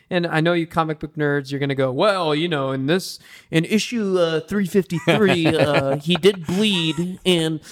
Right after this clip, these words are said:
Speaker 1: no, <laughs> you know, like,
Speaker 2: Right.
Speaker 1: I'm, I'm talking about the, the general principle.
Speaker 2: Yeah.
Speaker 1: Superman's invincible.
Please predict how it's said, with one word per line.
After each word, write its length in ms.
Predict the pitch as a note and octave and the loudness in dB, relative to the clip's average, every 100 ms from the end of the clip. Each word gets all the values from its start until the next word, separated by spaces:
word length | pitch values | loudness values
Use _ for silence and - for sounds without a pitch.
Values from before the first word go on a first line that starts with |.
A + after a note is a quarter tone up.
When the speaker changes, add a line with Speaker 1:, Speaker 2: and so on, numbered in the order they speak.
| - F#3+ | -18 -2
Speaker 1:
no, 240 | F3+ F3 - - - - - | 0 0 -2 -16 -20 -8 0
<laughs> 420 | - C6+ - - - | 2 0 -4 0 4
you 140 | A3 | 4
know, 120 | A#3+ | 2
like, 260 | F#3 F3+ E3 C#3+ - - | 0 -2 -4 -6 -6 -2
Speaker 2:
Right. 240 | C3 A#2+ D3+ | -2 -2 -4
Speaker 1:
I'm, 120 | F#3+ F#3+ | -4 0
I'm 120 | G3+ | 0
talking 280 | G#3 A3 G3+ | 2 0 0
about 220 | F#3 E3+ | -2 0
the, 160 | E3+ E3+ | -2 0
the 120 | E3+ | -2
general 340 | D#3 F3 E3 D3 | 0 0 -2 -4
principle. 400 | E3+ D3 C#3 C3 | -4 -4 -4 -4
Speaker 2:
Yeah. 60 | |
Speaker 1:
Superman's 680 | - - A3 G3+ F#3 F3 D#3 | -2 -2 0 0 2 0 -2
invincible. 800 | D3 C#3 D#3 D#3 C3+ B2+ B2+ | -2 -2 -2 -4 -4 -4 -4